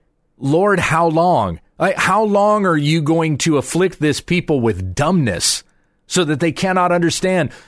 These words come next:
your words that are being spoken to them?' And the Lord replied, 'Until cities are devastated and without inhabitant, houses are without people, and the land is devastated to desolation.' And Yahweh has removed men far away,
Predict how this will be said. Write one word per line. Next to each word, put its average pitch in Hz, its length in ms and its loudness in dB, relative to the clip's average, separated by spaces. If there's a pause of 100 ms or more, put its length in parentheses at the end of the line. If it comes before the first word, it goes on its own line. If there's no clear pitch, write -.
(100)
your 165 300 2
words 165 400 0
that 151 160 0
are 131 60 0
being 127 260 0
spoken 170 500 -2
to 123 100 -2
them?' 85 360 -4 (920)
And 135 120 0
the 131 80 0
Lord 151 260 2
replied, 135 640 0
'Until 147 360 0
cities 175 360 0
are 123 80 0
devastated 107 680 0
and 110 120 0
without 135 380 0
inhabitant, 123 680 -2 (640)
houses 156 580 0
are 131 140 0
without 143 500 -2
people, 156 400 -2 (240)
and 123 140 0
the 127 80 0
land 147 360 0
is 117 160 -2
devastated 139 800 -2
to 123 120 -2
desolation.' 127 840 -2 (1120)
And 117 120 -2
Yahweh 185 580 2
has 147 200 0
removed 143 460 0
men 165 260 2
far 165 360 0
away, 147 400 2